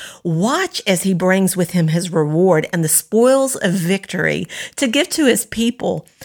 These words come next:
He will care for you as a shepherd tends his flock, gathering the weak lambs, taking them in his arms. He carries them close to his heart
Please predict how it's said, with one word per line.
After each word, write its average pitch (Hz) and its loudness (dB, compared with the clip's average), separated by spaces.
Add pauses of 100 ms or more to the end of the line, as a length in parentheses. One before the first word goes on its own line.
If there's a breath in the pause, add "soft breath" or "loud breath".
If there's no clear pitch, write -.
(140 loud breath)
He 311 0
will 466 4
care 226 0
for 190 -4
you 160 -2
as 175 -4
a 185 -2
shepherd 175 -2 (320 loud breath)
tends 220 2
his 160 0
flock, 202 -4 (360 loud breath)
gathering 233 0
the 247 0
weak 214 -2
lambs, 160 -2
taking 302 -4
them 277 -4
in 220 0
his 202 -2
arms. 156 -4 (300 loud breath)
He 254 -6
carries 262 -4
them 160 -2
close 269 -4
to 175 -2
his 143 -2
heart 165 -2